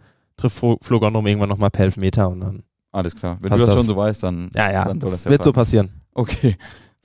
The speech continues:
Speaker 2: Dann gehen wir wieder eine Liga höher in die Landesliga. Landesliga drei natürlich, wo,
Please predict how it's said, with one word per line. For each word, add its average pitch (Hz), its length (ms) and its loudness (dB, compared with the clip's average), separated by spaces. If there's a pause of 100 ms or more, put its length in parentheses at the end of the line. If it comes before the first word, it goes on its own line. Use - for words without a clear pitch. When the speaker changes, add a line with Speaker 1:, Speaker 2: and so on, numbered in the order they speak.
(1600)
Speaker 2:
Dann 110 160 0
gehen 131 100 4
wir 127 80 2
wieder 135 200 4
eine 110 180 0
Liga 104 260 -2
höher 110 360 0
in 107 120 -8
die 101 60 -4
Landesliga. 113 720 -4
Landesliga 98 480 -6 (180)
drei 92 240 0
natürlich, 104 400 -4
wo, 92 260 -8